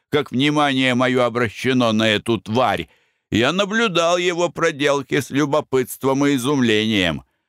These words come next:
Можно ли, Пен, сравнивать с бездельниками, существующими в природе, тех негодяев, которых вы, сочинители романов, выставляете в своих книгах?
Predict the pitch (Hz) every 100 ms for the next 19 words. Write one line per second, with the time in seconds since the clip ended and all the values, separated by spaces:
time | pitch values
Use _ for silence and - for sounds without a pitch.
0 | _ _ _ 98 165 254 254 170 160 120
1 | 117 104 - 147 165 123 101 - 104 135
2 | 117 113 104 101 85 87 110 90 95 139
3 | 123 113 101 101 98 92 - 101 110 98
4 | - 120 110 90 - 98 101 - - 107
5 | 104 117 104 101 98 - 110 - 98 104
6 | 92 95 85 113 120 98 82 - _ _
7 | _ _ _ - 120 143 139 135 - 107
8 | 156 240 170 - 127 120 - 147 143 110
9 | 101 104 104 113 135 135 107 87 73 -
10 | _ _ _ - 147 - 165 170 165 127
11 | 120 123 117 - 139 135 110 - 143 147
12 | 98 82 -